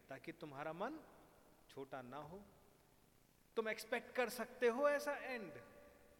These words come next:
ये thus saith the Lord है। मैं कह रहा हूं कि मैंने ऐसा एंड सोच के रखा है,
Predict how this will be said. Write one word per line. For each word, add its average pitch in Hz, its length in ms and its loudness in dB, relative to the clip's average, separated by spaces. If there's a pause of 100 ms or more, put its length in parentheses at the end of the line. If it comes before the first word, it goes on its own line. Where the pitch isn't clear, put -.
(200)
ये 180 280 -6
thus - 320 0
saith 202 260 2
the 196 140 4
Lord 180 220 2
है। 220 480 -6 (560)
मैं 214 440 0
कह 190 200 2
रहा 180 120 2
हूं 262 200 0
कि 254 120 -8
मैंने 220 360 -4
ऐसा 214 220 -8
एंड 196 240 -8
सोच 190 280 -10
के 196 120 -8
रखा 185 340 -8
है, 175 280 -8